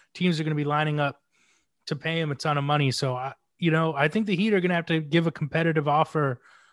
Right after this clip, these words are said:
uh, to Duncan, because I, I think everyone's gonna value his shooting around the league. We know Joe Harris set the market, uh, four years, seventy-five million dollars. I'm not, I'm, I would be surprised if Duncan signed somewhere for less than twenty million dollars a year,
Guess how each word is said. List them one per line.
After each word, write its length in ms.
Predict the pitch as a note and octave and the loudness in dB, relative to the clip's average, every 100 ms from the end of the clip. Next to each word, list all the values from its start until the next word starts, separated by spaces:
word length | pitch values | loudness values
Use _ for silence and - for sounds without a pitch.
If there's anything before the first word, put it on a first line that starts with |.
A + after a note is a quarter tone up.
| _ | _
uh, 260 | D3 D3 C#3 - | -2 0 -2 -6
to 80 | - | -8
Duncan, 520 | D3 D3+ E3 C3 A#2 | 0 2 2 -2 -8
because 320 | B2 B2+ D3 | -8 0 0
I, 100 | C#3 | 0
I 180 | C#3 C#3+ | 0 0
think 240 | C#3+ D#3+ - | 0 -4 0
everyone's 400 | D#3 D#3+ F3+ E3+ | 0 2 0 0
gonna 120 | E3+ | -2
value 380 | D#3+ D3+ D3+ D#3+ | 0 0 2 2
his 140 | D3 D3+ | 2 0
shooting 480 | - D#3+ D#3+ D3+ - _ _ _ _ - | -2 -2 -2 -4 -8 _ _ _ _ -2
around 360 | D3+ E3 D#3 | 2 4 4
the 80 | D#3+ | 2
league. 260 | D3+ D3+ D3 | 2 2 2
We 140 | D3 | 0
know 200 | D3 D#3 | 0 0
Joe 240 | C#3+ D#3 | 0 0
Harris 360 | D3 D#3 D3+ - | 2 0 -2 -2
set 160 | D#3 - | -8 -6
the 80 | |
market, 480 | C#3+ D3 C#3+ D#3 D3 _ _ _ _ _ _ D3 | -4 -2 -2 -4 -6 _ _ _ _ _ _ -6
uh, 260 | D3 C#3 C#3 _ | -4 -4 -8 _
four 280 | - E3 D#3+ | -8 -4 -2
years, 260 | D#3 D3 | -2 -4
seventy-five 520 | E3+ D#3 D3+ - D3+ | -6 -6 -8 -6 -4
million 280 | C#3+ C#3+ C#3 | -4 -4 -4
dollars. 460 | C#3+ D#3 D3+ B2+ - _ _ _ _ _ _ _ - - E3 D#3 - | -2 0 0 -4 -10 _ _ _ _ _ _ _ -20 -14 -14 -12 -2
I'm 300 | F3+ G#3 G3 | 0 2 2
not, 120 | E3+ | 0
I'm, 180 | F#3 B3+ - - | -2 -2 -8 -2
I 140 | F#3 | 2
would 140 | B3+ A#3+ | 2 2
be 120 | B3+ | -2
surprised 500 | A#3 G3 F3+ F#3+ E3 | -4 -6 -6 -6 -8
if 100 | D#3 | -8
Duncan 360 | - E3+ E3 D3 | -6 -6 -8 -10
signed 340 | D#3 D3+ D3+ | -6 -6 -4
somewhere 340 | - D3+ C#3+ | -6 -4 -4
for 160 | C3+ C#3+ | -4 -8
less 280 | B2+ D3 - | -2 -4 -4
than 160 | D3 | -10
twenty 240 | B2+ C#3 C3+ | -6 -4 -4
million 260 | C3 B2 | -4 -4
dollars 360 | A#2+ A#2+ A#2 A2+ | -6 -6 -8 -8
a 40 | |
year, 240 | A#2 A#2 | -8 -10